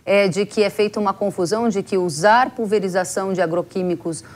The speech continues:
utilizando a pulverização aérea, isso aumenta a contaminação do quê? É, esse é o equívoco que você coloca?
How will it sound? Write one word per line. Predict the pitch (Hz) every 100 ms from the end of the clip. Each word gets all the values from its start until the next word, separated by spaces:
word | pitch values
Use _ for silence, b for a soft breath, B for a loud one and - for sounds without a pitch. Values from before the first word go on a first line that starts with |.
| B
utilizando | - - 202 185 208 220 208
a |
pulverização | 175 165 185 170 170 175 175
aérea, | 170 170 208 220 196
isso | 190 190 - 202 -
aumenta | 185 190 185 226 240 233
a | - 190
contaminação | - 190 196 190 190 180 160 - 196 202 196 -
do | 170 160
quê? | 196 - 208 165 B B _
É, | 175 202 -
esse | 214 233
é | 214
o |
equívoco | 180 - 269 202 -
que | 156 156
você | 160 175
coloca? | 170 170 220 240 160